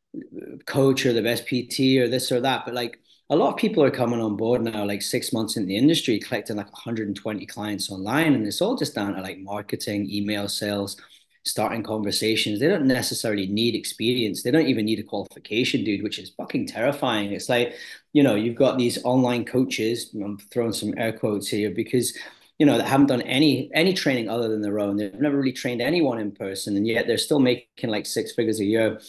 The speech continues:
because they've got an all singing, all dancing setup. They know how to do email marketing and all these other kind of things. And it's a scary place to be, because it's like people like myself,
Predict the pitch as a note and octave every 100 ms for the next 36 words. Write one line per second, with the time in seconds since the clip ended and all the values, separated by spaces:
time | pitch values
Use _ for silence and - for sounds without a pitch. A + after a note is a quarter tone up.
0 | - - C3 A#2 G#2+ A2+ E2+ A#2+ A2+ -
1 | G#2+ G2+ A2+ A2 A2 G#2 G#2 G2 A#2+ A2
2 | A#2 - A2 G#2+ A2+ - G#2+ G#2 G2+ G2+
3 | G#2+ G#2+ - G#2+ G#2 G#2 A2 G#2+ A2 A2
4 | - A2+ G2+ A2+ A2 A2+ B2+ B2+ - -
5 | _ _ - D#3+ E3+ D#3+ F#3 F#3 E3 D3+
6 | C#3+ D#3+ D3+ F3 E3 C3 A#2 A2+ - A#2+
7 | A2 - - - - D3+ D3 B2+ G2+ A2
8 | - B2+ D3 D3+